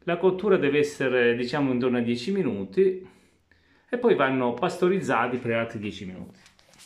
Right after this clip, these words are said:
Queste si possono utilizzare perché sono già praticamente cotte, si potrebbe dire, diciamo, a tre quarti,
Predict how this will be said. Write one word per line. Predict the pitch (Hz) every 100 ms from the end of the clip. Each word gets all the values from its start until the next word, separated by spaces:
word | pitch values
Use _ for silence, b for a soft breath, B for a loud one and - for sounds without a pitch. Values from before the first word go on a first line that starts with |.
| B
Queste | - 202 170
si | 165
possono | 170 165 151
utilizzare | 151 202 180 151 170
perché | 135 117
sono | 139
già | 127 151
praticamente | 151 131 127 139 147 131 120
cotte, | - 101 90 - 110
si | 107
potrebbe | 110 113 117
dire, | 123 113 110
diciamo, | 110 127 117
a | 107
tre | - 156
quarti, | - 92 90 - - 175 175